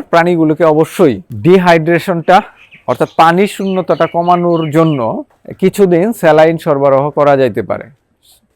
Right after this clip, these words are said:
সেক্ষেত্রে ডিহাইড্রেশনটা খুব দ্রুত কেটে যাবে, পশুগুলো পরিপুষ্ট হবে খুব দ্রুত। সর্বোপরি যেসব এলাকায় এই ঘাসের সংকটটা আছে, তারা অবশ্যই চেষ্টা করবেন আগামী এক দুই মাস সাইলেজের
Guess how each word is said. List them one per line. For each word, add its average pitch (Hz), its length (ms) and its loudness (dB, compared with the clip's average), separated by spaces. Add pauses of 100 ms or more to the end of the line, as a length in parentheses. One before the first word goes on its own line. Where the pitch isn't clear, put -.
সেক্ষেত্রে 156 380 -2 (160)
ডিহাইড্রেশনটা 143 760 0
খুব 143 80 -2 (100)
দ্রুত 139 180 0 (120)
কেটে 160 240 0
যাবে, 123 180 0 (240)
পশুগুলো 131 400 -2 (120)
পরিপুষ্ট 147 400 -4 (100)
হবে 110 220 -4
খুব 107 180 -10
দ্রুত। 113 180 -6 (3250)
সর্বোপরি 202 520 2 (280)
যেসব 165 260 2 (100)
এলাকায় 185 440 4 (160)
এই 156 60 2 (100)
ঘাসের 151 340 -2
সংকটটা 185 500 0
আছে, 196 200 -2 (280)
তারা 156 160 4 (100)
অবশ্যই 180 440 2
চেষ্টা 190 320 0
করবেন 143 320 0 (440)
আগামী 175 280 -2 (140)
এক 170 60 -4 (100)
দুই 175 200 2
মাস 120 160 -4 (180)
সাইলেজের 185 760 4